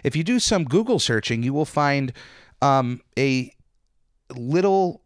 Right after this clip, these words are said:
representation of Patrick's Rock, but it's this kind of, like, this company made all these little aquarium pieces that are just kind of scenes from,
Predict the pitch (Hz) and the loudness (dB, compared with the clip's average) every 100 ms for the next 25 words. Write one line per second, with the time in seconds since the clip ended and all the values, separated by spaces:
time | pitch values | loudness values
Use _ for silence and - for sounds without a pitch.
0 | - 135 160 156 151 131 139 151 - 160 | -6 -2 0 0 -2 -2 -2 -2 -4 -4
1 | 151 - 160 - 156 143 151 165 - 131 | -6 -4 -2 -4 -8 -2 0 0 -2 -4
2 | 113 - 117 - 180 180 175 131 123 - | -4 -6 -8 -6 -6 -2 -2 -2 -6 -8
3 | - - - _ 143 127 - 160 165 147 | -20 -20 -20 _ -2 0 0 0 0 0
4 | 131 135 120 123 120 104 120 110 110 - | 0 0 2 0 -2 -2 -2 -2 -4 -2
5 | 123 113 113 104 113 104 - 104 101 104 | 0 0 -2 -4 -6 -4 -4 -6 -4 -4
6 | 104 104 95 - - - _ 139 139 - | -4 -4 -8 -14 -20 -20 _ -6 -2 -2
7 | - 151 120 - - 135 131 143 143 - | -2 0 0 -2 -2 -2 -2 -2 -6 -2
8 | 127 113 104 | -2 0 -4